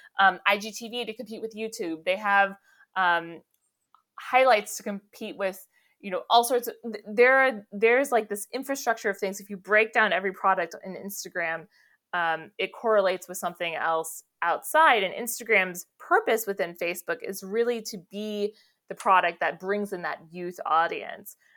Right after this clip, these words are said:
Uh, and compared to other products at Facebook, uh, they're doing a much better job. And that's all, that's about that longevity. That's about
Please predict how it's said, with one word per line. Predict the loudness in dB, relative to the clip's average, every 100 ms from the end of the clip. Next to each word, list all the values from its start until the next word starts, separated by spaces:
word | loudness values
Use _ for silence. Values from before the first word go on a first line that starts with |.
| _
Uh, | -4 -4
and | -6
compared | -10 -2 2 2
to | 0
other | -4 -4
products | -4 -2 -2 -4
at | -8 -4
Facebook, | -4 -2 -2 -2 -4 _ _ _ -8
uh, | -4
they're | -4
doing | -4 -4 -2
a |
much | -2 -4 -4
better | -4 -4
job. | -4 2 4 4 2 -2 -8 _ _ _ _ _ _ _ _ _ _
And | 0 8
that's | 10 10
all, | 4 2 2
that's | 0 2
about | 4 4 6
that | 2
longevity. | 2 -2 -2 -2 -2 -8 -14 -14 -8 0
That's | 0 0
about | 4 6 6 4